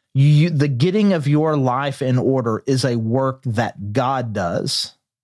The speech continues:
It is not something that you do so that God will accept you. God accepts you as you are,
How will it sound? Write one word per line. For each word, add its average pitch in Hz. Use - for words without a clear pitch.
It 131
is 139
not 160
something 151
that 127
you 156
do 120
so 127
that 110
God 123
will 107
accept 110
you. 104
God 131
accepts 147
you 127
as 123
you 117
are, 104